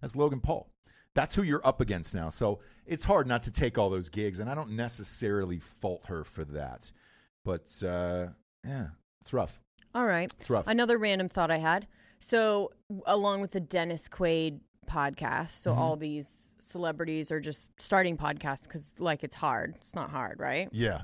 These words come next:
Speaker 2: Like, you don't have to work for it for five years just to get, like, a certain amount of following. Like, no. You know?
Speaker 1: Yeah, if you're famous,
Speaker 2: Soup's
Speaker 1: you can
Speaker 2: easy.
Speaker 1: get your show out there pretty
Speaker 2: Soup's
Speaker 1: easily.
Speaker 2: easy. What are you guys even talking about? So I thought the guests that come on their show
Speaker 1: Mm-hmm.
Speaker 2: must, like, love it so much 'cause they're like, "Oh, thank God I can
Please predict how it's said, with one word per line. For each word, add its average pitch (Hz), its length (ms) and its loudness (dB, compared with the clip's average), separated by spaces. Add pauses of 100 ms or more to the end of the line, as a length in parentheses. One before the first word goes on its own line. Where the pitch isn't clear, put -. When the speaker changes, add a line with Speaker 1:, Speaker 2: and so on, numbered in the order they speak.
Speaker 2:
Like, - 220 -8
you - 20 -2
don't 156 140 -2
have 160 140 -4
to 160 60 -6
work 143 240 -6
for 156 220 -2
it - 60 -6
for 160 100 -6
five 143 300 -6
years 143 280 -6
just - 180 -12
to - 60 -12
get, 147 160 -8
like, - 300 -10
a 160 60 -6
certain - 300 -8
amount 147 200 -8
of 160 80 -10
following. 151 400 -4
Like, 190 200 -4 (180)
no. 285 100 6 (440)
You 269 100 6
know? 339 160 4
Speaker 1:
Yeah, 87 160 0
if - 100 -2
you're 160 80 0
famous, 135 400 4
Speaker 2:
Soup's 190 180 6
Speaker 1:
you - 40 -4
can 359 100 6
Speaker 2:
easy. 196 140 6
Speaker 1:
get 160 120 4
your 123 60 2
show 92 300 4
out 87 80 2
there 87 100 2
pretty 87 200 0
Speaker 2:
Soup's - 160 6
Speaker 1:
easily. 415 140 6
Speaker 2:
easy. 233 220 4
What 214 140 2
are 233 40 4
you 233 60 2
guys 226 200 6
even 214 160 0
talking 220 240 4
about? 160 200 0
So 190 80 2
I 185 80 8
thought 202 320 6 (560)
the 208 80 4
guests 180 580 2
that 208 160 -2
come 190 240 0
on 175 180 4
their 165 180 2
show 220 440 2
Speaker 1:
Mm-hmm. 143 340 -2
Speaker 2:
must, 165 400 0
like, 160 320 4 (360)
love 156 320 2
it - 160 2
so 165 200 2
much 151 340 -2
'cause 170 120 -12
they're 160 140 2
like, 143 220 0
"Oh, 160 180 -2
thank - 360 -8
God 143 280 2
I 135 100 -4
can 139 280 -6